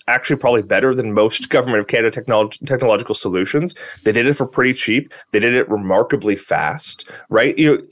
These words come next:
it was actually a success story that's been bastardized because you've had so many consultants around the pot dipping, you know, their fingers in, right? You know,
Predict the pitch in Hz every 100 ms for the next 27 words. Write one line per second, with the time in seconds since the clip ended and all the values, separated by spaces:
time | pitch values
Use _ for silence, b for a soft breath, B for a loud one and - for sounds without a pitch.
0 | _ - 147 185 220 277 - 208 165 143
1 | - - - 240 254 - 131 73 50 50
2 | - B B 143 156 156 131 170 160 156
3 | 127 139 190 202 - 170 110 76 67 62
4 | 82 - 143 131 127 160 156 147 135 156
5 | 151 - - - 147 175 170 165 160 151
6 | - - 180 - 110 101 95 - - B
7 | B 131 110 135 165 151 - 143 147 -
8 | 117 131 131 147 147 131 135 127 127 139
9 | 143 165 214 170 104 80 78 62 80 127
10 | 175 151 135